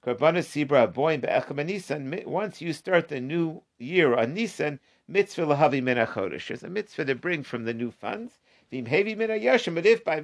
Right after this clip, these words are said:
somehow you brought from the old funds, Yatza, Ela Shechiser Mitzvah, but you lost out on that mitzvah of bringing from the new funds. One final halacha, last line. V'yachid Shenisada Mishalo.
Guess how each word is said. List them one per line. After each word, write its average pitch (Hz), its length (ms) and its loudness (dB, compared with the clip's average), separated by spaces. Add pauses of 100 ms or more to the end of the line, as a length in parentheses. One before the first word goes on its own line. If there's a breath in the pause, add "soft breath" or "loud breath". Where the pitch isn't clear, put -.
somehow 190 460 0
you 156 160 0
brought 180 280 4
from 196 140 -8
the 214 120 -2
old 233 220 6
funds, 160 240 0
Yatza, 107 420 0 (220 soft breath)
Ela 190 200 6
Shechiser 160 500 -4
Mitzvah, 214 340 4
but 175 160 2
you 156 80 -2
lost 185 320 4
out 165 180 8
on 147 120 2
that 180 200 4
mitzvah 160 460 2 (220 soft breath)
of 120 140 -2
bringing 143 300 -2
from 117 240 -2
the 110 80 -6
new 104 160 -6
funds. 62 320 -16 (440)
One 147 260 0
final 127 340 6
halacha, 139 480 2
last 98 300 -2
line. 190 320 4 (340 soft breath)
V'yachid 180 480 4
Shenisada 151 640 4
Mishalo. 120 600 2